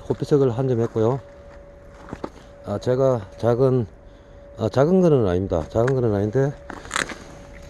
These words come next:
한 이 정도 크기, 예, 석점을 했어요.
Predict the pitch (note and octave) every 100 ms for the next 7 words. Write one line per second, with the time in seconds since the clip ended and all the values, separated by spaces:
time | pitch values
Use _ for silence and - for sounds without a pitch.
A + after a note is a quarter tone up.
0 | - - - - - - - D3+ F3 F3
1 | G3 G3 F#3+ - C#3+ D#3 D3 D3+ D3 -
2 | - - - - - - - A#2+ - -
3 | D#3+ C#3 G2+ A#2+ - A#2